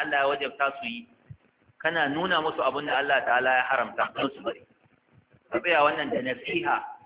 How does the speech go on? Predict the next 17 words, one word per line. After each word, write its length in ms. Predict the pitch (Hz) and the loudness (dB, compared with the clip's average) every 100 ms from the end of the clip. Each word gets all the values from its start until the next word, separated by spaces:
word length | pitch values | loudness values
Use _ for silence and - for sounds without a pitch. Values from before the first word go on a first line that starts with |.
| _ _ _ _ - | _ _ _ _ -12
da 80 | 135 170 | -8 0
shawarwari, 640 | 165 151 127 117 113 113 - _ _ _ _ _ _ | 2 2 0 -2 -6 -10 -14 _ _ _ _ _ _
sannan 280 | 120 135 147 147 | -4 -2 -2 -2
kuma 180 | 151 | 0
da 80 | 143 131 | 0 0
ta'awidi 640 | 113 110 117 135 117 113 | 0 2 2 -2 -4 -8
na 80 | 110 | -10
biyu, 240 | 113 113 113 _ _ _ _ _ _ _ _ _ | -10 -12 -14 _ _ _ _ _ _ _ _ _
shine 300 | - - 127 | -8 -4 0
wato 400 | 117 107 - 107 107 - | 4 2 2 -4 -4 -6
ka 60 | 107 | -8
dinga 300 | - 101 123 | -6 -2 0
yi 80 | 135 | 0
a 120 | - 113 | -2 -4
aikace 320 | 107 110 123 - | -4 -8 -10 -12
su 100 | 131 | -6
ma 160 | 131 | -4